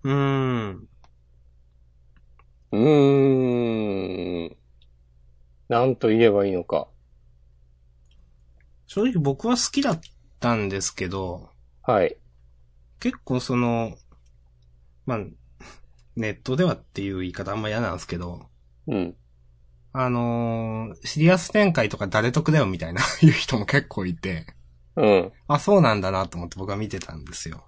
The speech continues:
Speaker 2: うん。
Speaker 1: うん。で、まあその、毎回のそのコメディ界は、
Speaker 2: はい。
Speaker 1: 安定はしてたと思うんですけど、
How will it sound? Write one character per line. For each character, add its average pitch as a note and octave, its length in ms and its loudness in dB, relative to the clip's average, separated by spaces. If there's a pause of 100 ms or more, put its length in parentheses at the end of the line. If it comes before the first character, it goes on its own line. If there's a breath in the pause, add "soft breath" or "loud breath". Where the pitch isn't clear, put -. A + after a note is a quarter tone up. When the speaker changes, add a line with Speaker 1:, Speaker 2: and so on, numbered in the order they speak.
(120)
Speaker 2:
う B2 40 -4
ん。 F2+ 340 -6 (840 loud breath)
Speaker 1:
う B2+ 120 0 (400)
ん。 - 40 -8
で、 C3 440 -2 (800)
ま D#3+ 180 2
あ C#3+ 40 0
そ C#3 180 -2
の、 B2+ 380 -2 (640)
毎 G#3+ 240 0
回 B3 240 2
の B3 120 4
そ A#3 140 2
の G3 220 4
コ - 140 2
メ F3 180 8
デ F#3+ 80 2
ィ F#3+ 160 2
界 G2 200 2
は、 F#2+ 400 -2 (560)
Speaker 2:
は C3 140 0
い。 - 160 -2 (880)
Speaker 1:
安 C4 180 4
定 D4+ 120 0
は D4+ 100 2
し - 60 -4
て D4+ 100 2
た A3+ 120 2
と D3+ 100 -4
思 B2 80 0
う A#2+ 40 0
ん - 40 0
で - 20 -2
す - 80 -12
け G2+ 100 -6
ど、 F#2 300 -4